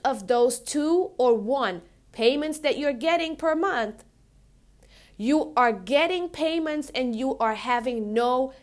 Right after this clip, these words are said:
zero days? So at the Boss Babes with Confidence Tour events for Curacao, Aruba, and Rotterdam, I am dedicating a special segment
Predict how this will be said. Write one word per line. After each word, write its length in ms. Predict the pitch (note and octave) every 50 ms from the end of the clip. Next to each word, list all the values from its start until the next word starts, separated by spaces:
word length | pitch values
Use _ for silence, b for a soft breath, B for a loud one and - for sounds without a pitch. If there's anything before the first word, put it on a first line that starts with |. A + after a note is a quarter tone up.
| B B
zero 600 | G3+ F3 C4 C4 B3+ A#3+ A#3 A3+ A#3 A#3 A3+ - - F#3+ F#3+
days? 600 | G#3 B3 A#3+ G#3 - - - - - - - _ _ _ _ B B B B B
So 340 | - - D4+ C#4+ C4+ C4+ - -
at 260 | F4+ G4+ G4+ G4+ -
the 80 | D#4
Boss 460 | C4 A3+ G#3 D4 D4+ D#4 D#4+ E4 D#4+ -
Babes 400 | A3 C4+ A#3+ A3+ A3 G3 G3 G3+
with 180 | A#3 A3+ A#3
Confidence 640 | A#3 - C#4 C#4 C#4+ D4+ - - B3+ C4+ C4+ C4 -
Tour 380 | - - C#4+ D4 C4+ A#3 - - - -
events 720 | C4+ B3+ G3 G#3+ C4+ C4+ A3 F#3 F3+ - - - - - B B B B
for 240 | - - F3 E3+
Curacao, 540 | - - - F4 F4 F4 E4+ E4+ E4+ D4 C#4+
Aruba, 380 | - C4 C4 C4+ D4+ C4 C#4 -
and 160 | - B3 A#3
Rotterdam, 720 | G#3+ G#3 A3 A3+ C#4 E4 F4+ F4+ C#4+ D#4 C#4 A3 G3 G3+ G3+ B B B B B B -
I 280 | D4+ D#4+ F4+ F#4+ - -
am 220 | D4+ C#4 A#3+ G3
dedicating 720 | C4 C#4+ D4+ D4 E4 - - D4+ C#4+ C#4+ D4 D4 C#4+ - -
a 100 | - B3
special 680 | A#3+ - - - - - E4 E4 F4+ F4 - F#4+ F4 E4+
segment 720 | - - - - F4 E4 D#4+ C4 C4 A3 G3+ G3 G3 G3